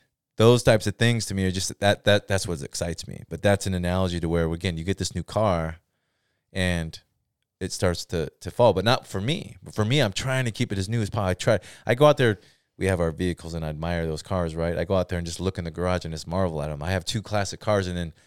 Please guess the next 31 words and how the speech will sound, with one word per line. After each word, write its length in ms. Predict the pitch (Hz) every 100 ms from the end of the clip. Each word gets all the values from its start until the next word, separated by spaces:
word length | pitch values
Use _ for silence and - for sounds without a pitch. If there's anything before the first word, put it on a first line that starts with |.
| _ _ -
for 80 | 110
those, 240 | 117 123
for 140 | - 98
me, 500 | 117 117 95 90 90 _ _ _ _ _ -
those 220 | 110 120
are 60 | 101
never 240 | 101 101
gonna 140 | 98 92
lose 160 | 87
value 360 | 78 73 95 113
to 120 | -
me 180 | 143 151
because 340 | 104 - 95
they're 120 | 87 80
classics, 640 | - 85 85 - - -
they're 180 | - -
old. 320 | 92 92 80
So 360 | - 80 76 85 _ _ _ _ _ _ _ _
for 100 | 92
me, 180 | 92 107
I 40 | 95
wanna 200 | 95 92
keep 260 | - 92
them 340 | 92 87 82 - _ _ _
looking 600 | 87 87 98 - 76 65
new 220 | - - - _
because 520 | - 95 - 98 90 82
they 160 | 80
are 200 | - -
so 460 | - - - - - _ _ _ _ _ _ _ _ _ _ _ _ _ _ -
aged, 440 | 90 85 73 -